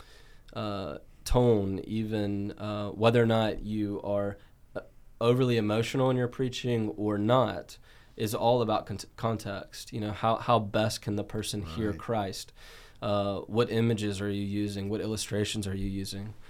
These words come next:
Speaker 1: So in the context of Mississippi, where I'm from, it's rare to not hear, you know, an Ameri-, uh, say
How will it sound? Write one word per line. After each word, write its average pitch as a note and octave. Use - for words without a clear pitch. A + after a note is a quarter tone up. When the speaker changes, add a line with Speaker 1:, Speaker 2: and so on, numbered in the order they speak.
Speaker 1:
So G#2+
in A2
the A2+
context A#2
of G#2
Mississippi, A2+
where G#2+
I'm B2
from, C3+
it's A2+
rare A2
to -
not G#2+
hear, A#2+
you A2
know, G#2
an G#2
Ameri-, -
uh, G2+
say G2